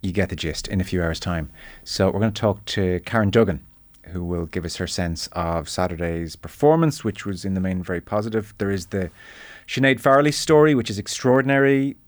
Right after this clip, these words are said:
Made her, uh, Ireland debut at the age of thirty-three, having taken a six-year break from football. No football. Played twenty minutes and then played an hour for Ireland, and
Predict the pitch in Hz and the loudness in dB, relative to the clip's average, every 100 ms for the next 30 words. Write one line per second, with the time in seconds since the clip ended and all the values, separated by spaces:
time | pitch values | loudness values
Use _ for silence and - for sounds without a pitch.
0 | - 113 117 107 104 101 101 98 98 - | -6 -2 0 2 0 0 0 0 0 2
1 | 113 113 104 95 113 113 113 120 110 104 | 2 2 0 0 2 2 2 0 0 -2
2 | 101 110 - 113 101 98 - 113 117 123 | -4 -6 -6 -4 -4 -6 -4 0 0 -2
3 | 120 - 101 98 95 90 - _ _ - | -8 -8 -6 -4 -4 -6 -10 _ _ -8
4 | 101 95 90 - - - - 117 123 110 | -6 -4 -4 -2 -2 -2 -2 0 0 0
5 | 110 123 - - _ _ _ _ - 101 | 2 2 -2 -14 _ _ _ _ -6 -4
6 | 123 117 160 151 _ 127 117 123 - 127 | -4 -4 -6 -8 _ -2 2 4 2 0
7 | 135 143 - - - - - - 120 110 | 0 0 -4 -18 -20 -20 -20 -2 0 0
8 | - 123 120 113 123 131 - 110 113 117 | 0 0 2 2 2 0 0 0 2 2
9 | 104 104 107 110 110 107 113 117 104 95 | 2 2 2 0 0 2 2 0 -6 -6
10 | 95 92 85 | -6 -6 -8